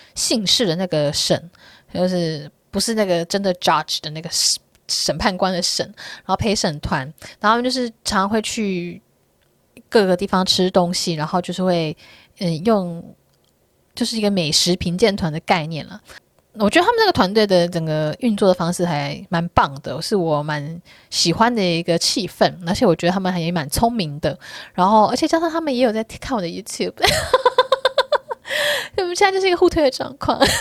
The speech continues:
<laughs> 没有，我觉得他们真的是一个最近串起，然后我觉得蛮有质感，然后内容也，嗯，同样是讲美食，但他们的形容方式让我觉得很有说服力，而且是一个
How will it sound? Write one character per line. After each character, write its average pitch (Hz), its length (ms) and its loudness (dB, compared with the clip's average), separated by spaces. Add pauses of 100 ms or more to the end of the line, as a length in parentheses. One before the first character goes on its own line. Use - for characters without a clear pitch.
(380)
<laughs> 427 680 0
没 302 80 8
有， 392 100 8
我 247 100 6
觉 254 100 4
得 294 60 6
他 381 100 4
们 277 160 2
真 277 80 2
的 277 160 6
是 262 220 -2
一 214 80 -4
个 180 320 2 (300)
最 302 120 2
近 285 160 0
串 247 240 0
起， 185 240 -2
然 156 80 -2
后 202 120 2
我 160 80 4
觉 170 100 2
得 170 40 2
蛮 180 120 2
有 165 120 4
质 151 240 -8
感， 160 260 -4
然 151 80 -6
后 180 140 -6
内 202 140 0
容 160 160 2
也， 160 320 -6 (460)
嗯， 151 240 -8
同 220 160 2
样 294 100 4
是 330 80 2
讲 220 160 2
美 196 160 2
食， 160 160 -2
但 196 140 2
他 220 100 2
们 185 160 -2
的 175 80 2
形 180 220 -2
容 170 140 -4
方 180 240 -2
式 165 320 -2 (240)
让 226 260 4
我 147 140 -2
觉 147 160 -4
得 160 100 -2
很 170 220 -4
有 156 200 2
说 190 260 4
服 165 180 -6
力， 180 160 0
而 175 80 -2
且 156 400 -2 (400)
是 - 280 2
一 175 120 -2 (100)
个 151 460 0